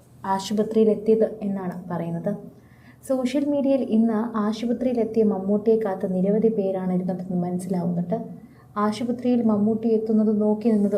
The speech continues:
ഒരുപാട് പേരാണ്. എന്നാൽ ഇന്ന് കുറേയധികം വൈകിയാണ് മമ്മൂട്ടി എത്തിയത്. എല്ലാവർക്കും അവസരം കൊടുത്തതിന് ശേഷമാണ് മമ്മൂട്ടി എത്തിയത്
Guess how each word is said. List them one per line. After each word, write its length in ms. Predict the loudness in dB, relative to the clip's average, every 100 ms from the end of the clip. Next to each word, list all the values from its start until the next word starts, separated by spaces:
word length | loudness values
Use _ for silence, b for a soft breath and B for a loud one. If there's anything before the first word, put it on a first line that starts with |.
| 2
ഒരുപാട് 380 | 2 2 2 2
പേരാണ്. 440 | 2 0 2 2 2 -2 -10 -16 -20 -20 -20 -4 4
എന്നാൽ 280 | 8 8 6 2 B B B 8
ഇന്ന് 500 | 12 12 10 4 4
കുറേയധികം 640 | 6 8 8 8 8 6 4 6
വൈകിയാണ് 720 | 8 6 8 8 8 6 4
മമ്മൂട്ടി 480 | 6 6 4 2 0
എത്തിയത്. 400 | 0 2 4 6 4 2 B B B B
എല്ലാവർക്കും 640 | 2 6 6 6 4 4 4 6
അവസരം 400 | 6 6 8 8
കൊടുത്തതിന് 540 | 8 6 4 6 8 8
ശേഷമാണ് 600 | 8 4 8 8 8 6
മമ്മൂട്ടി 360 | 6 6 6 6
എത്തിയത് 540 | 6 6 4 4 2